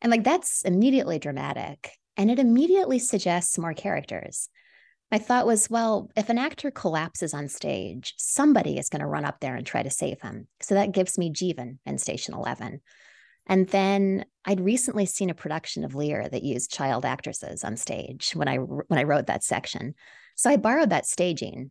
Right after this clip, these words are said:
and then all of a sudden I had these little girls on stage, and, like, might one of them carry the narrative forward? So,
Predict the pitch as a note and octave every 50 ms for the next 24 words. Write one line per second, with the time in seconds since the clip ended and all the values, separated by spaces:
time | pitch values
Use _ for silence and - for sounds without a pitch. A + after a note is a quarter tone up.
0 | _ - - F3 F3+ F#3 F#3+ F#3 F3+ F#3 G3 G3+ G3+ - - G#3 F#3+ F#3 E3+ D#3+
1 | F3 F3 E3+ D3+ - F3 F3 - G3 G3+ F#3+ E3+ D3+ - F#2 - - - - -
2 | C#2+ D#2+ C2+ - G2+ - - - C3+ C3 C3+ C#3 - - - D#3 D#3 D3+ C#3+ -
3 | D#3 C#3+ C3+ C3 - - C#3+ C#3+ C3+ A#2 G2 - - C3 C3 B2+ C3 C#3 C3+ C3
4 | C#3 C#3 C3+ C3+ C#3+ - - - - - C3 A#2+ - - - _ _ _ - -
5 | - - - - - - _ _ _ - - - - D4+ D#4+ E4+ E4 -